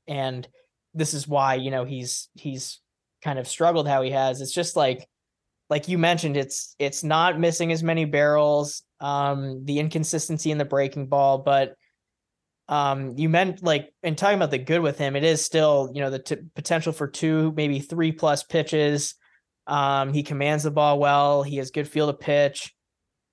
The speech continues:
Um, there's real ease in the delivery. It's easy upper nineties velocity, easy premium velocity. And similar to Skeens and some of these other arms, it's like, it is front end of the rotation upside. So,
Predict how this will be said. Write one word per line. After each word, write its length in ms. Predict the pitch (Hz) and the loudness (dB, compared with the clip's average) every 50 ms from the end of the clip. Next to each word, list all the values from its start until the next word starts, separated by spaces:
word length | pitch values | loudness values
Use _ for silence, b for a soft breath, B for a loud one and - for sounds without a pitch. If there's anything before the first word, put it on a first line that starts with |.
| _ | _
Um, 500 | - 139 131 131 131 131 131 131 127 123 | -6 -4 -2 -2 -2 -2 -4 -6 -8 -4
there's 260 | 127 139 131 131 135 | -2 -2 -2 -2 -2
real 240 | 147 151 151 147 139 - | 0 0 2 2 2 2
ease 260 | 139 151 151 147 147 | 2 0 0 2 0
in 80 | 156 | 0
the 80 | 143 143 | 0 0
delivery. 500 | 143 139 131 135 135 135 135 139 135 135 | -2 -2 0 2 2 2 2 0 0 0
It's 140 | 131 127 - | -2 -4 -6
easy 400 | - 143 143 139 135 143 131 131 123 | -6 -6 -6 -4 -4 -6 -8 -8 -6
upper 240 | - 131 147 - 139 | -6 -6 -4 -4 -4
nineties 360 | 131 127 127 127 127 127 127 | -2 -2 -4 -4 -4 -6 -6
velocity, 500 | 131 127 131 131 131 131 131 - - 143 | -4 -2 0 2 2 0 0 -2 -6 -6
easy 340 | 135 131 131 139 135 - 139 | -6 -6 -6 -6 -6 -6 -10
premium 400 | 131 - - 170 170 165 165 156 | -8 -4 -2 0 0 2 0 0
velocity. 600 | 151 151 151 147 143 143 143 - 151 147 143 143 135 | 2 2 4 4 4 2 0 -2 -4 -4 -4 -4 -4
And 280 | 131 131 135 135 139 - _ _ _ _ _ _ _ _ _ _ _ _ _ _ _ _ | -4 -6 -6 -8 -8 -10 _ _ _ _ _ _ _ _ _ _ _ _ _ _ _ _
similar 400 | _ - - 180 180 185 165 147 | _ -8 -4 0 2 2 2 2
to 60 | 139 | 0
Skeens 420 | - - - 175 175 180 185 170 151 | -2 -6 -4 -4 -2 0 0 0 -2
and 100 | 147 143 | -2 -2
some 140 | - 160 151 | -2 -2 -2
of 60 | 147 | -2
these 140 | 139 127 131 | -2 -2 0
other 240 | 127 143 143 135 135 | 0 2 2 2 0
arms, 400 | 139 143 143 139 131 127 - 139 | 0 0 0 -2 -4 -4 -6 -8
it's 200 | 131 127 - - | -8 -8 -4 -2
like, 320 | 147 139 135 127 - - _ _ _ _ _ _ _ _ _ _ _ | 0 0 0 -2 -6 -12 _ _ _ _ _ _ _ _ _ _ _
it 140 | 156 156 151 | 0 2 4
is 260 | 160 175 170 156 - | 4 4 4 2 0
front 240 | - 175 160 156 156 | 0 0 2 2 2
end 160 | 156 151 156 | 2 0 0
of 60 | 147 | 0
the 80 | 151 143 | 0 0
rotation 640 | 143 143 135 135 - - 156 147 143 - 147 - 117 | 0 0 0 -2 -2 -2 -2 -2 -4 -6 -10 -6 -2
upside. 560 | 110 113 - - - - 127 127 123 123 - | -2 -2 -2 -2 -4 -4 -2 -2 -2 -4 -4
So, 460 | - - 147 139 139 135 131 131 - | -2 0 2 2 2 2 0 -2 -6